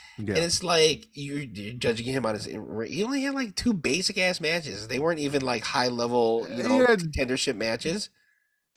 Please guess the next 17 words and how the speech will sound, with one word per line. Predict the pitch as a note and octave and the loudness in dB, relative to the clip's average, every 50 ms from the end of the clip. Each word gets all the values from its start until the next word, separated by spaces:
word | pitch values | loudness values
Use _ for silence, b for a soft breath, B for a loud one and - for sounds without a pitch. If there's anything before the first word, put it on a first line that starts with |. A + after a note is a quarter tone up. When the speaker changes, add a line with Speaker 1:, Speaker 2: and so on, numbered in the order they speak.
| _ - | _ -4
Speaker 1:
two | - - G#3+ A#3 A3 | 0 2 4 4 6
matches | G#3 G3+ F#3+ F#3 F3+ E3+ - - D#3+ D3 D3 D3+ D3+ D3 C3 A#2 _ _ - - | 6 6 8 8 8 6 4 4 4 6 6 6 6 4 2 -2 _ _ -4 0
and | C3 C3 C3+ C3+ C3 C3 C3 C3 B2+ B2+ B2+ B2 A#2+ A#2+ G2+ _ _ _ _ - | 4 4 4 4 4 4 2 2 2 0 -2 -2 -4 -6 -10 _ _ _ _ -10
w-, | D3 B2 A2 A#2 B2 D4+ D4 _ - | -10 -6 -4 -2 -2 -2 -4 _ -4
was | D3+ C3 C3 A#2+ G#2+ - _ - | 2 4 4 4 2 -2 _ 0
in | F3+ F#3 F#3+ G3 G3 | 2 4 4 4 4
the | F#3+ F#3 | 4 4
ring | E3 D3 D3+ D#3+ D#3+ D#3 D3+ C#3+ C#3 | 4 6 6 6 6 6 6 4 4
with | C3+ B2 G2+ F#2+ G2 | 4 2 2 0 0
guys | B2 C3+ C#3 C#3+ C#3 C#3 C3+ G#2 A2+ | 4 6 8 8 8 6 6 4 2
like | B2 A#2+ A#2 G#2 G2 F#2 F2 | 2 2 0 -2 -6 -6 0
Damian | B2+ C3 B2+ C3 C3+ C#3 C#3 C#3 C#3 C3 G#2+ | 4 4 6 6 6 6 6 6 6 4 2
Priest | G2+ A#2 B2+ B2+ B2 A#2+ A#2 A#2 A2+ - - - _ - | 0 2 2 4 4 4 4 2 0 -2 -8 -12 _ -6
Speaker 2:
Right. | D3 D3 D3 D3 C#3 C3 B2 A#2 - - - | 0 2 4 4 4 4 2 0 -6 -6 0
Speaker 1:
and | B2 C3 C3+ C3+ B2+ A#2+ A2+ G#2 | 2 4 4 4 2 -2 -2 2
The | G#2+ C#3 C3+ | 6 6 6
Miz, | C3+ C3+ C#3 D#3 D#3+ D#3+ D3+ C#3 B2+ A#2+ A#2 B2 C3 C3+ - - | 6 6 6 6 8 8 8 8 8 6 4 2 0 0 -4 -8